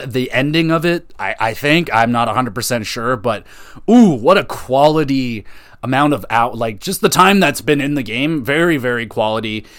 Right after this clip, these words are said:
and it just keeps getting better. And right now, like, like there, like I said, there was just that little bit of hump where I was like, "Uh, getting a little bit worn," but it drew me back in with, like, a s-, like, Act two, Act three, like, oh, baby, yes, I cannot wait to see how this game ends,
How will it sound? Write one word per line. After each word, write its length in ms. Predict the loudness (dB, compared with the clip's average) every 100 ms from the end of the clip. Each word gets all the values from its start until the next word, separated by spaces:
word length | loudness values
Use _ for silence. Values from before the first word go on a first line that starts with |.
| -10
and 100 | -6
it 60 | -4
just 180 | -4 -4
keeps 200 | -4 0
getting 240 | 0 2
better. 340 | 0 0 -2
And 260 | -8 -10 -10
right 200 | -4 -2
now, 240 | 0 0 2
like, 320 | 0 -6 -8 -20 -20 -12
like 140 | -6 -4
there, 160 | -4 -4
like 200 | -4 0
I 80 |
said, 240 | 0 0 -2
there 80 | -6
was 140 | -8
just 100 | -6
that 180 | -4 -2
little 300 | 0 2 2
bit 160 | 4
of 80 | 4
hump 240 | 4 2 4
where 100 | 4
I 40 |
was 100 | 4
like, 160 | 0 4
"Uh, 520 | 8 10 8 6 4
getting 180 | 0 0
a 60 |
little 180 | 4 4
bit 100 | 4
worn," 200 | 2 2
but 100 | 0
it 80 | -4
drew 260 | -6 -2 0
me 120 | 0
back 280 | 2 0 0
in 200 | -2 0
with, 180 | -2
like, 160 | -4 -6
a 40 |
s-, 140 | -6 -10
like, 200 | -8 -6 0
Act 240 | 0 0
two, 180 | -2 -2
Act 200 | -2 -6
three, 360 | -8 -4 -2
like, 180 | -4 -6 2
oh, 300 | 2 2 -2 -12 -4
baby, 320 | -2 -2 -6
yes, 340 | -12 -12 -8
I 120 | -6
cannot 460 | -6 -8 -6 -6 -6
wait 260 | -2 -2 0
to 80 |
see 160 | 0 2
how 120 | 2
this 180 | 2 -2
game 280 | -2 -4 -4
ends, 460 | -6 -4 -4 -6